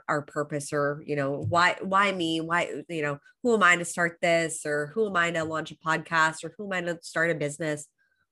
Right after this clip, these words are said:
Well, all of those fears are about you.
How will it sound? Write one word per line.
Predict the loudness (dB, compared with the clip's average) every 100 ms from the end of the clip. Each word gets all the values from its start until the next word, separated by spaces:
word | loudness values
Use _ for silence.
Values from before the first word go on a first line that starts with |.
| -2
Well, | 0 0 -4 _ _ _ _ _ _ -20 -20 _ _ _
all | 2 4
of | 4
those | 2 0
fears | 2 2 2
are | 0
about | -2 0 -2 -2
you. | -4 -4